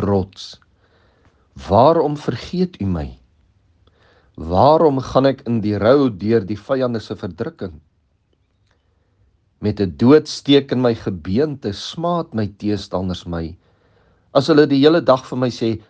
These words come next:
"Waar is jou God? Wat buig jy jou neer, o my siel? En wat is jy onrustig in my? Hoop op God, want ek sal hom nog loof,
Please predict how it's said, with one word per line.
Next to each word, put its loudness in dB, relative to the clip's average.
"Waar 0
is -10
jou -4
God? -6
Wat 2
buig 4
jy 4
jou 4
neer, 2
o -2
my -4
siel? -10
En 0
wat 2
is -6
jy 2
onrustig -2
in -8
my? -10
Hoop 0
op -4
God, -4
want 2
ek 0
sal 2
hom 4
nog -2
loof, -4